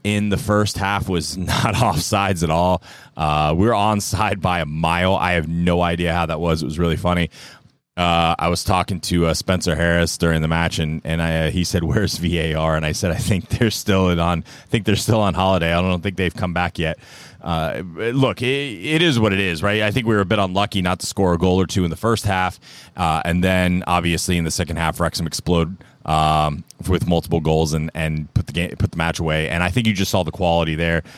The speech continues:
Overall, I think really all you saw was a team in midseason form, uh,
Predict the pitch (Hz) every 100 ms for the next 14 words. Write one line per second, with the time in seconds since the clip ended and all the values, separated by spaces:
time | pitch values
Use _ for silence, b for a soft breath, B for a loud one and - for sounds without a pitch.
0 | B _ 135 113 104 107 104 - 95 78
1 | 90 90 92 - 85 85 85 82 - 87
2 | 87 90 80 78 80 - 90 82 78 82
3 | - 98 90 92 - 90 90 90 87 B
4 | B B _ 76 73